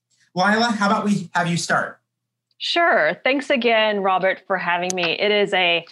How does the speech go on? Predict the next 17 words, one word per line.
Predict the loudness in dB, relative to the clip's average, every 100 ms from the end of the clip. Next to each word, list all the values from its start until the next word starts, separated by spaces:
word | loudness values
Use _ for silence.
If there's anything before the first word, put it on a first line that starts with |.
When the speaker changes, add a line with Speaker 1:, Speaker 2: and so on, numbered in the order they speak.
| -20 -20 _
Speaker 2:
it's | -4 0
an | 0 0
absolute | -2 0 -2 0
pleasure | -2 0 0
to | 0
get | -2
the |
chance | -6 -4 -4 -6 -8
to | -2 0 0 -2
talk | -2 -4 -2
with | -4 -4
you | -4 -2
and | -4
reflect | -6 -4 -2 -2 -4
on | -8
the | -6
fellowship | -4 -2 -4 -2 -2 -2